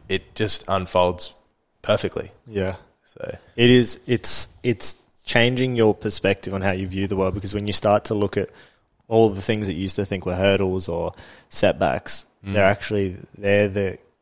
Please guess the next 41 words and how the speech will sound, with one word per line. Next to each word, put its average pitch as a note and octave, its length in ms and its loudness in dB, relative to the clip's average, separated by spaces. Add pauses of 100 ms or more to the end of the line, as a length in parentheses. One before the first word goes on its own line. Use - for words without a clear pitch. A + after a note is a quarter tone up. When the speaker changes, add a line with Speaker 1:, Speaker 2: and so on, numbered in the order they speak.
(220)
Speaker 2:
opportunities F#2+ 540 -6
to - 80 -18
grow. - 240 -6 (320)
They're G2+ 180 4
the F#2+ 80 -8
stepping G2+ 380 -4
stones F#2+ 360 -6
to G#2+ 80 -8
the G2 80 -8
next F2 260 -8
thing. G2+ 200 -8 (680)
And G2+ 120 0
I G2+ 40 4
feel A2 280 2
like A2 440 0
that G#2 180 -2
it G2 160 -4
goes G2 240 -2
back G2 200 -2
to G2+ 80 -8
that F#2+ 180 -4
victim, F#2+ 560 -4 (640)
victim A2 420 -2
of G2+ 140 -2
circumstance. G2 840 -6 (340)
I - 40 -20
can't - 300 -2
do F#2+ 180 -6
that. F2 180 -8 (1400)
Speaker 1:
Yeah. E2+ 300 -4
Speaker 2:
You G2 60 -8
know, F#2+ 120 -2
I G2 100 -2
don't G2+ 160 -2
know G2 80 -4
how. F#2 460 -6 (1300)
I've G2+ 120 0
always G#2 300 4
been G2+ 160 -4
like F#2 180 -6
this. - 340 -12